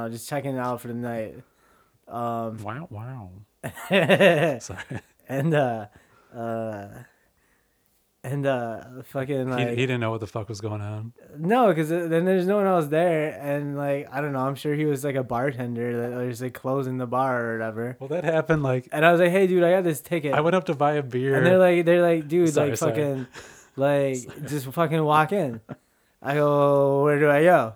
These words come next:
Speaker 2: They're like, "We don't know."
Speaker 1: And they're like, "Well, what movie are you going?" I go, "Fucking, like, The Boy and the, the Heron."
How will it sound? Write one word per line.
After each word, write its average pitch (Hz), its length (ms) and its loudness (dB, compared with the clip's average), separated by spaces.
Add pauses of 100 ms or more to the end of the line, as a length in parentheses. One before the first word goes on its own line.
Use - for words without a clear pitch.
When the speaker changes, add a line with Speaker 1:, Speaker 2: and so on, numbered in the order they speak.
(140)
Speaker 2:
They're 117 160 -6
like, 107 120 -4
"We 135 100 -2
don't 151 180 4
know." 110 340 -2
Speaker 1:
And 147 400 4
they're 147 140 4
like, 147 140 4
"Well, 143 160 4
what 151 80 0
movie 175 300 2
are 139 100 2
you 123 180 -2
going?" 110 240 -4
I 113 140 -4
go, 120 200 -6
"Fucking, 120 600 -6
like, 117 160 -10
The 120 80 -8
Boy 120 320 -4
and 123 240 -6
the, 113 280 -8
the 117 60 -6
Heron." 151 480 -6